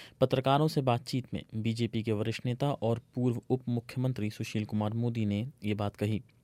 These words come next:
अमेरिका में कुछ दिन पहले ओरेगन कॉलेज में नौ लोगों की हत्या करने के बाद छब्बीस वर्षीय क्रिस हार्पर मर्सर ने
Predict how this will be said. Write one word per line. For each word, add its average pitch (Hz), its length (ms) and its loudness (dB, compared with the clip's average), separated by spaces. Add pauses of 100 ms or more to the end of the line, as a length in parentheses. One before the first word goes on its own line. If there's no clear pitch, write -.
(640)
अमेरिका 170 340 4
में 190 120 4
कुछ 156 160 2
दिन 151 160 2
पहले 135 340 4
ओरेगन 120 500 2
कॉलेज 117 400 2
में 110 120 2
नौ 110 240 2
लोगों 110 320 0
की 110 120 -2
हत्या 110 380 -2
करने 107 300 0
के 107 100 -2
बाद 113 260 2
छब्बीस 107 440 -4
वर्षीय 110 400 -2
क्रिस 107 260 -2
हार्पर 120 440 -2
मर्सर 113 380 0
ने 107 140 -4